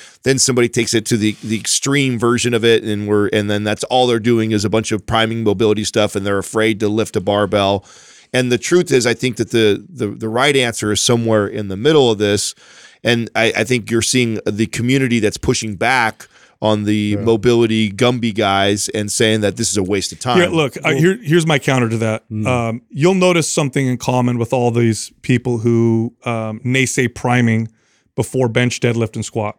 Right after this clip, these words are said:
Speaker 3: What, what you'll notice is they're all advanced and they're all really strong. Okay, does that mean you shouldn't listen to them? No, but here's why you shouldn't listen to them with this.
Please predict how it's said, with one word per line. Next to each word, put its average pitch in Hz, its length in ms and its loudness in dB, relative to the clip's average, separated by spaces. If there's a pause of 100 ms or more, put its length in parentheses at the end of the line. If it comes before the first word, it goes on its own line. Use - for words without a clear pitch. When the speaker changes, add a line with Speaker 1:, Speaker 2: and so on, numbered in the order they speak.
(120)
Speaker 3:
What, 151 300 -2
what 170 160 0
you'll 165 140 2
notice 160 340 2
is 120 240 0 (400)
they're 117 120 -6
all 139 140 0
advanced 156 640 0 (440)
and 113 140 -4
they're 123 100 2
all 135 120 4
really 131 180 2
strong. 110 400 -2 (140)
Okay, 127 140 0
does 117 80 0
that 147 100 0
mean 160 100 2
you 156 80 2
shouldn't 156 260 0
listen 160 220 -2
to 175 120 -4
them? 170 120 -6
No, 190 460 2 (360)
but 127 120 -2
here's 170 260 2
why 156 580 2
you 135 120 -4
shouldn't 151 260 0
listen 143 220 0
to 135 100 -4
them 127 180 -4
with 117 140 -4
this. - 420 0